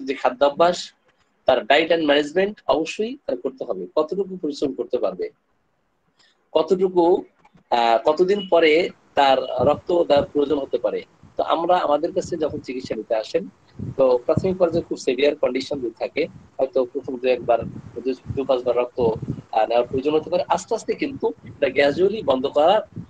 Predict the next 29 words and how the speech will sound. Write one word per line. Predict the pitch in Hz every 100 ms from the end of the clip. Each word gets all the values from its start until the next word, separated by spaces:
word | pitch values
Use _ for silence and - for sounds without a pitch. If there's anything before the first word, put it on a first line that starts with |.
| _ -
আহ, | 117 113 110
বিষয়ে | 135 139 156
আমরা | 143
পরামর্শ | 131 120 117 120
দিতে | 110 113
পারি। | 98 92 -
আমি | - 127 131 131 - _ _ _
যখন | 127 - 123 131
এই | - 135 135 127
রোগীকে, | 127 135 135 107 123
থ্যালাসেমিয়া | - 127 - 135
রোগীকে | 117 104 110 - - _ _ _ _ _ _ _ -
চিকিৎসা | 160 151 147
দিয়েছি, | 120 101 - 190 185 _ _ _ _ _
তো | 135
দীর্ঘ | 127 143 147
বছর | 160 143 -
চিকিৎসা | - 135 135 135
দেওয়াতে | 113 107 - 170 - _ -
এক | 175 165
ব্যাগে, | 151 165 170 185 202 -
এক | 135 151 143
ব্যাগও | 175 180 -
তার | 175
রক্ত | 147 - -
নেওয়ার | 135 165 180
প্রয়োজন | _ _ - 120 120
হয় | 104 104 101
নাই। | 120 104